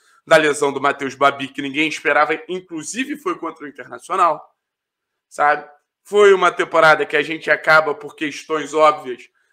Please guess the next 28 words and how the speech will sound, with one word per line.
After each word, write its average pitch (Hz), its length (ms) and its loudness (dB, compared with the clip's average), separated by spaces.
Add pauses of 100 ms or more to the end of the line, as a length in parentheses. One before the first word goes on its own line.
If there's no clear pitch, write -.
(100)
tendo 202 280 2
que 180 140 -8
negociar 156 460 -2
o 147 80 -4
Vitinho 185 520 -12 (760)
pra 147 180 -2
manter 147 360 -4
o 165 120 -4
clube 156 300 -10
financeiramente 160 1000 -6
saudável. 147 600 0 (840)
É 165 120 2
uma 202 160 4
temporada 160 520 2
que 165 140 -8
existem 170 460 -6
trocas 170 400 -4
de 156 100 -10
treinadores 156 720 -4 (500)
que - 80 -2
atrapalham 190 840 2 (160)
o 160 100 -8
segmento 151 840 -6 (400)
da, 143 840 2
da 147 160 0
caminhada 156 640 0
do 147 100 -10
Furacão. 156 560 -6